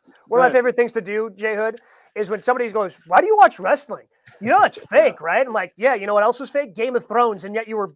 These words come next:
Speaker 1: on your couch watching
Speaker 2: <laughs>
Speaker 1: dragons every week, all right? Like, let's
Speaker 2: Yes.
Speaker 1: just calm down here for a second."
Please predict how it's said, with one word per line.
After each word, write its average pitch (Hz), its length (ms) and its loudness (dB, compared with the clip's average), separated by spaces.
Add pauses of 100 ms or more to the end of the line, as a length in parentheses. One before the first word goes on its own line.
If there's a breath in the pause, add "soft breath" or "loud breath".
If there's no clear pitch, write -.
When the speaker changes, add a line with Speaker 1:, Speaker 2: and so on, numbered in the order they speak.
(120)
Speaker 1:
on 240 200 2
your 226 120 -4
couch 240 320 2
watching 214 320 -2
Speaker 2:
<laughs> - 20 -14
Speaker 1:
dragons 196 520 -4
every 175 240 -6
week, 165 280 -12
all 190 100 -2
right? 214 200 -2
Like, 226 160 -2
let's 170 180 2
Speaker 2:
Yes. 285 180 -8
Speaker 1:
just - 60 -20
calm 220 260 -8
down 196 240 -6
here 165 140 -10
for 160 160 -14
a 147 60 -14
second." 151 340 -16